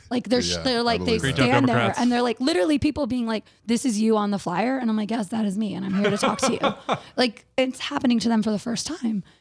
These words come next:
Speaker 1: And that's
Speaker 2: Participating in
Speaker 1: Right,
Speaker 2: democracy in any
Speaker 1: right.
Speaker 2: meaningful way
Speaker 1: Yeah.
Speaker 2: at all. Yeah.
Speaker 1: Yeah.
Speaker 2: Shout out to A O C, by the way. He still comes to those, uh, Queens community board meetings.
Speaker 1: Yeah.
Speaker 2: Like, still shows up and sits through those horrible
Speaker 1: <laughs>
Speaker 2: municipal meetings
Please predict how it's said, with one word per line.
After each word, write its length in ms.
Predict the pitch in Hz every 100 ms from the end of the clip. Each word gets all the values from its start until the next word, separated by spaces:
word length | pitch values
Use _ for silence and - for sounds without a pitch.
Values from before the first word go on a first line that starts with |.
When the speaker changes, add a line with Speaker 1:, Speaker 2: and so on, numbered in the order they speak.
| _ -
Speaker 1:
And 260 | 233 247 220
that's 480 | 214 233 - - -
Speaker 2:
Participating 600 | 202 104 104 107 98 98
in 80 | 95
Speaker 1:
Right, 100 | -
Speaker 2:
democracy 420 | 95 92 92 101
in 100 | 92
any 200 | 95 95
Speaker 1:
right. 160 | - 95
Speaker 2:
meaningful 420 | 95 95 92 92
way 180 | 92 95
Speaker 1:
Yeah. 140 | 311 -
Speaker 2:
at 160 | 85
all. 200 | 85 92 87
Yeah. 160 | 90 92 -
Speaker 1:
Yeah. 80 | 214 185 _ _
Speaker 2:
Shout 240 | - 120 143
out 240 | 139 135
to 80 | 123
A 160 | 107 104
O 60 |
C, 220 | 98 - 101
by 180 | 90 87
the 60 |
way. 120 | 85 82
He 60 |
still 220 | - 92
comes 280 | 82 85 82
to 80 | 80
those, 320 | 80 80 76
uh, 280 | - 80 78 -
Queens 440 | - 82 82 -
community 320 | - 80 78
board 260 | 76 76 71
meetings. 540 | 73 71 78 - - _
Speaker 1:
Yeah. 200 | 247 247 160 _
Speaker 2:
Like, 160 | 80 80
still 220 | - 95
shows 360 | - 101 95 92
up 260 | 98 95 -
and 160 | 95 85
sits 300 | - 95 -
through 140 | 95 90
those 180 | 87 -
horrible 520 | 92 98 98 101 98
Speaker 1:
<laughs> 80 | 302
Speaker 2:
municipal 500 | 135 95 - 98 95
meetings 840 | 95 90 90 87 85 - - -